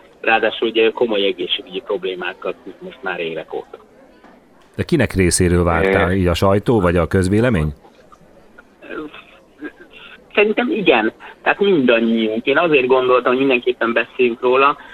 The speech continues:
Speaker 1: mert azért, ö, hát ő egy akkora alakja a magyar labdarúgásnak, hogy, hogy illendő lenne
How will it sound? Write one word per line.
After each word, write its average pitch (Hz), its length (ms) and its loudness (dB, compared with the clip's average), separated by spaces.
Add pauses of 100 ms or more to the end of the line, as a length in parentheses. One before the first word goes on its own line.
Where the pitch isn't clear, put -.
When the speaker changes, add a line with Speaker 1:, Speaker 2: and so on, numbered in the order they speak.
(160)
Speaker 1:
mert 123 300 0
azért, 135 500 2
ö, 139 360 0 (440)
hát - 200 -10
ő 170 120 2
egy 175 120 2
akkora 117 280 -2
alakja 110 340 0
a 110 40 0
magyar 113 240 2
labdarúgásnak, 131 800 0
hogy, 139 260 0 (360)
hogy 139 160 -2
illendő 104 720 -2
lenne 95 640 -2